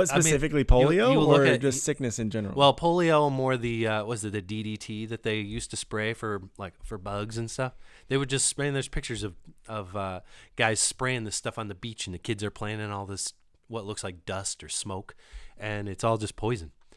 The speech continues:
Speaker 2: And then, you know what
Speaker 1: Right.
Speaker 2: the, the, uh, the consequences or the, the symptoms after the fact were very much related to the same as polio.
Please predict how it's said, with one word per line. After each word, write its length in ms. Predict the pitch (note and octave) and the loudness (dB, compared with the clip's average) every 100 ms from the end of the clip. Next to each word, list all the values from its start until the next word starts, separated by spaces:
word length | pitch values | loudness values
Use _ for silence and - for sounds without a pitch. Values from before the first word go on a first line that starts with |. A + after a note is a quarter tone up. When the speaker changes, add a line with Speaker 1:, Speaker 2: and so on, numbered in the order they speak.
| - - | -20 -6
Speaker 2:
And 180 | B2 A#2+ | -4 0
then, 220 | A#2 A2+ - | -2 -4 -6
you 140 | A#2+ | -2
know 80 | A2+ | -2
what 140 | A2+ | -2
Speaker 1:
Right. 80 | A#2 | -4
Speaker 2:
the, 400 | A2+ G#2+ G#2 G2+ - G#2+ | -6 -6 -6 -8 -12 -18
the, 280 | G#2+ G#2+ G#2+ | -14 -10 -8
uh, 180 | G#2 G2 _ _ - - _ - _ _ _ - | -10 -12 _ _ -16 -16 _ -20 _ _ _ -12
the 60 | A2+ | 0
consequences 680 | C#3 D#3 - G#2+ G2 B2 B2 | 0 0 -2 -4 -4 -8 -4
or 160 | G#2+ | -4
the, 120 | G2 F#2 - - | -4 -8 -14 -18
the 180 | - G2 | -14 -6
symptoms 760 | - D#3+ E3+ G2+ G#2+ A#2 - - - | -2 -2 -2 -6 -6 -8 -10 -14 -2
after 340 | A#2+ D#3+ - | 0 0 -4
the 80 | G#2 | -10
fact 340 | - G2 G2+ - - - | -6 -6 -8 -12 -20 -12
were 500 | G#2+ A#2+ A2+ A2 G#2+ | -6 -2 -2 -2 -6
very 240 | G#2+ B2 B2+ | -4 -4 -2
much 180 | A#2 | -4
related 400 | G#2 G#2 G2+ G2+ F#2 | -6 -6 -4 -6 -8
to 180 | G#2+ F#2+ | -8 -8
the 80 | |
same 320 | F#2+ G2+ F#2+ F#2 | -8 -8 -8 -10
as 220 | F#2+ F2+ | -12 -12
polio. 440 | - F#2 F2+ E2 | -10 -10 -10 -12